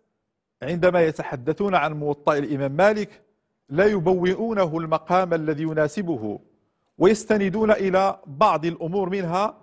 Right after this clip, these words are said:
أن موطأ الإمام مالك ليس مذكورا ضمن الكتب الستة، لأنه كما تعرفون أن الكتب الستة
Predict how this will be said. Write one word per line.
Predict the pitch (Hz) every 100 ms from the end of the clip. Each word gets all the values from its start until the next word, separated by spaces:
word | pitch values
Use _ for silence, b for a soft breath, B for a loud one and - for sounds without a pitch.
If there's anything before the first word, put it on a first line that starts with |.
| _ _ _ -
أن | 165 165 156
موطأ | 156 185 - 165 156
الإمام | 151 147 139 135
مالك | 160 185 185 180 - _ _ _ _ _ _
ليس | 135 185 -
مذكورا | 156 - - 170 156
ضمن | 135 175 160
الكتب | 143 - 160 123
الستة، | 123 - 117 113 90 _ _ _ _ _ _ _
لأنه | - - 156 147
كما | 143 151 151
تعرفون | 131 120 123 160 170
أن | 135 127
الكتب | 123 107 - 196 131
الستة | 117 - 185 - 202